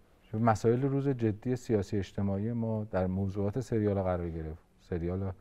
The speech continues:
سریال‌های خود شما، سریال‌های دیگه، بحث‌های اخلاقی و، اه، چالش‌های اخلاقی که جامعه ما به توجه به شرایط روز خودش درگیرشه تو موضوعات سریالا قرار گرفت، بیننده خودش رو پیدا می‌کرد.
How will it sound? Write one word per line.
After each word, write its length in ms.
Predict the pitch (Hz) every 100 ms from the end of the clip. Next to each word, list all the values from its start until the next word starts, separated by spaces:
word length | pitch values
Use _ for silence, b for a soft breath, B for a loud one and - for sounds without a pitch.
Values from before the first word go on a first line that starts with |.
| b b b b b
سریال‌های 440 | - 95 92 90 104
خود 240 | - 113
شما، 420 | 107 101 92 87
سریال‌های 580 | 85 92 87 85 82 101 101 - b b b b b b -
دیگه، 180 | 87
بحث‌های 420 | 90 104 92 123 127
اخلاقی 920 | 107 101 - 101 98 110 120 117 110
و، 40 |
اه، 960 | 98 95 - - _ _ _ - 87 85
چالش‌های 440 | - 98 92 - 107
اخلاقی 500 | 95 - 95 90 98
که 120 | 117
جامعه 420 | 101 98 92 98
ما 160 | 107 107
به 80 | 98
توجه 320 | 98 90 95
به 60 |
شرایط 500 | 92 98 90 92 - 92 92 - b b b _
روز 180 | 98 101
خودش 340 | 104 110 101 92
درگیرشه 840 | 101 92 92 92 90 117 113 113 - -
تو 140 | 110
موضوعات 560 | 98 98 90 101 107 110
سریالا 440 | - 101 98 107
قرار 220 | 120 117
گرفت، 260 | 117 131 -
بیننده 400 | 120 120 120 139
خودش 260 | 170 151 151
رو 60 |
پیدا 320 | 131 120 113
می‌کرد. 320 | 85 80 85